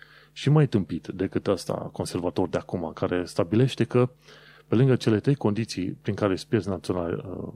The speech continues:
uh, cetățenia britanică, o mai poți pierde și dacă ai participat la anumite proteste care au devenit cumva violente la un moment dat. Și ești european, ai luat cetățenia prin naturalizare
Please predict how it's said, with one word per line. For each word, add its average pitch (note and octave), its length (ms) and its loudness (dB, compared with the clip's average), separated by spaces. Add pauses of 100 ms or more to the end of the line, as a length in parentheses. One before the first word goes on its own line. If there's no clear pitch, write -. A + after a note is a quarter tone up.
uh, G2 160 -8
cetățenia G2 500 -2
britanică, E2+ 600 0 (1200)
o A#2+ 80 2
mai A2+ 140 6
poți - 260 2
pierde D3 200 4
și E3 180 2
dacă C#3+ 260 2
ai A#2+ 60 6
participat G#2+ 540 0
la B2+ 60 4
anumite A2+ 340 2
proteste B2+ 520 0
care G#2+ 300 2
au G2+ 720 2 (200)
devenit A2 320 2
cumva G2+ 220 2
violente F#2+ 440 2
la F2 80 0
un E2 60 -4
moment F#2 240 0
dat. D#2+ 200 -4 (480)
Și F3 160 0
ești D3 200 2
european, C#3 440 4
ai C3+ 120 4
luat C3 180 6
cetățenia G#2 680 0
prin A2 180 2
naturalizare F2+ 880 2